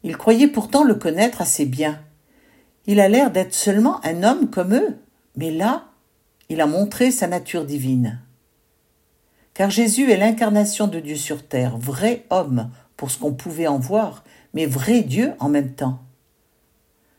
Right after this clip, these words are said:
Un mystère pour ses disciples et pour nous encore aujourd'hui. Il faut juste y croire.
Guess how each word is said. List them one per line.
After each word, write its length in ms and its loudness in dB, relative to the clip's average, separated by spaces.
Un 120 -4
mystère 560 2
pour 140 -4
ses 160 0
disciples 640 -2
et 60 -4
pour 220 -4
nous 160 -4
encore 360 0
aujourd'hui. 560 -4
Il 100 -8
faut 200 -6
juste 460 -4
y 80 -8
croire. 580 -12